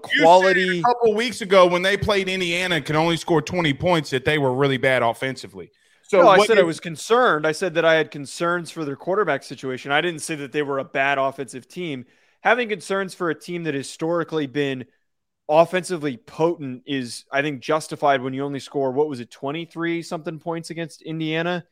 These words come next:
Speaker 2: and th-, only thirty-five against Youngstown. Those concerns I thought were legitimate, but they still have a lot of really good playmakers. And I think that if they needed to put up points against an opponent,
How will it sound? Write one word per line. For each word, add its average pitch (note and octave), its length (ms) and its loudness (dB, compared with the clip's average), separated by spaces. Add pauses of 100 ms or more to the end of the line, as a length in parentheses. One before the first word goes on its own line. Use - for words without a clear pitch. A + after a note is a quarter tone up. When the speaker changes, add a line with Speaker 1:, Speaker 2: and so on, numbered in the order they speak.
(200)
Speaker 2:
and C3+ 100 -6
th-, C#3+ 160 -4
only D3+ 240 0
thirty-five D3+ 480 2
against D3 260 -6
Youngstown. C#3+ 400 -2 (300)
Those B3+ 180 4
concerns A3 380 2
I G3+ 80 4
thought G3+ 180 4
were F3+ 140 0
legitimate, E3+ 560 0 (280)
but G#3 320 6
they E3 240 -2
still - 480 0
have D#3+ 160 6
a D3 40 2
lot D3 220 2
of C#3 60 -2
really C#3 120 -2
good A#2+ 160 -10
playmakers. C#3 680 -4
And C#3 120 -4
I C3 80 -2
think C3+ 300 -10
that D3 120 -2
if C3+ 140 -6
they C#3 140 -2
needed C#3 340 -6
to C3+ 80 -6
put C3+ 180 -4
up B2+ 160 -6
points C3 280 -8
against B2 260 -12
an B2 80 -10
opponent, B2+ 440 -8